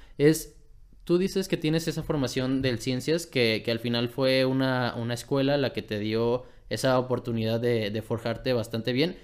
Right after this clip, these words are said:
que también fue el respaldo de tu familia, pero mi duda o mi inquietud que me genera es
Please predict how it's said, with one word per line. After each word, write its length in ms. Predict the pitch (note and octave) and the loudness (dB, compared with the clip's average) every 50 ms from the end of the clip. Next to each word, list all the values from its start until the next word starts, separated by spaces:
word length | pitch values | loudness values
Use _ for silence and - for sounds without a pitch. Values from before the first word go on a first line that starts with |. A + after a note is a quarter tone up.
| - - - - | -20 -20 -18 -4
que 220 | - A#2 A2 G#2+ | -2 -2 -2 0
también 420 | G#2 A#2 G#2+ G#2+ A2 A2 A2+ A2+ | -2 -2 -2 -2 -2 0 -2 -2
fue 160 | A2 - A#2+ A2+ | -2 -2 -2 -2
el 60 | A2+ | -2
respaldo 300 | A#2+ - - B2 B2 C3 | -4 -4 -4 -2 0 0
de 100 | B2+ - | -2 -2
tu 60 | B2+ | -4
familia, 440 | - - B2+ C3 C3+ D3+ F3+ F3 - - - - - - - - - | -4 -2 -2 0 0 0 -2 -4 -6 -14 -20 -20 -20 -20 -20 -10 -4
pero 140 | - C#3+ D3 | 0 2 4
mi 140 | D#3 D3+ C#3+ | 4 4 4
duda 260 | C#3+ D#3+ F3+ F#3+ G3+ | 4 4 4 4 4
o 40 | G3 | 4
mi 100 | F#3+ F3 | 4 4
inquietud 440 | E3 D#3 - C3+ C3 - C#3 C3+ - | 2 2 0 -2 -2 0 -4 -2 -2
que 100 | E3+ E3+ | -2 -2
me 100 | E3+ D#3+ | -2 -2
genera 340 | - C3+ B2+ B2 A#2+ C#3 | -2 -4 -2 0 2 2
es 320 | C#3 C#3+ - - - - | 2 2 0 -4 -10 -14